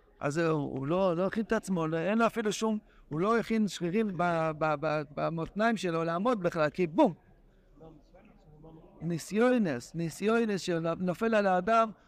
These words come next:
שהוא לא יודע בכלל, זה לא קשור בכלל למידס שלו, לא, לא, לא, לא,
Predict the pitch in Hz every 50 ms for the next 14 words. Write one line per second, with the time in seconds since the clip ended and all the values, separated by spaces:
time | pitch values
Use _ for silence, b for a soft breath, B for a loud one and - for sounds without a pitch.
0 | b b - - 165 165 175 202 226 233 208 170 214 208 202 190 185 - 220 214
1 | 147 165 185 226 226 - 208 180 - - 294 269 247 220 - 208 220 220 208 190
2 | 196 214 240 196 165 131 - - 135 135 143 147 175 220 240 233 233 226 214 220
3 | - - 196 226 233 240